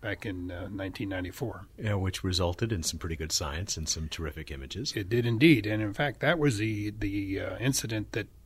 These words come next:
Speaker 1: uh, created the need for our software. We were asked to provide predictions of where
Speaker 2: Hmm.
Speaker 1: those chunks of the comet would land. And so Paul Chodas and I developed the software that would, uh, predict where these things would land, uh, and, and what time they would land, and so,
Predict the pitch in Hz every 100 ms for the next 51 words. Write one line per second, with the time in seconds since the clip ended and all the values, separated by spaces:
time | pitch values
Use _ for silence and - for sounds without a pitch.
0 | - 104 101 - 143 131 131 117 107 117
1 | 127 147 120 113 104 95 - 175 - 110
2 | 92 98 98 98 104 - - 98 98 101
3 | 98 - 107 131 - 98 107 98 110 101
4 | - - - 127 107 - 104 107 - -
5 | 139 - - 101 104 - 120 107 95 95
6 | 92 90 113 165 98 98 98 95 95 -
7 | - 98 95 104 - - - - - 107
8 | 92 117 110 107 110 98 98 98 107 101
9 | 127 - 104 - 101 92 95 95 87 92
10 | 90 - 117 170 - - 101 101 95 117
11 | 95 104 101 95 104 107 95 - 92 92
12 | - - 101 95 95 117 98 95 107 104
13 | 123 139 107 101 95 92 98 98 101 104
14 | - 120 95